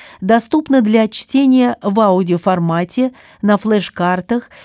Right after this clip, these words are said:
Ее можно прослушать в А В тридцать семь пятнадцать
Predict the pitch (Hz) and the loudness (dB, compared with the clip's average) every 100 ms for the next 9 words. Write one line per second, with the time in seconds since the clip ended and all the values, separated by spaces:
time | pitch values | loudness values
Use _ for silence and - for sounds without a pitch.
0 | - 240 269 285 285 254 247 240 220 240 | -4 2 4 4 2 2 2 2 0 0
1 | 247 240 214 185 208 208 190 - 202 208 | 0 0 -4 -2 0 2 0 -2 0 0
2 | 208 196 175 _ - 220 196 190 - 180 | 2 0 -2 _ -2 -2 -2 -6 -2 -4
3 | 175 170 170 156 160 240 254 | -2 -4 -4 -6 -4 -6 -6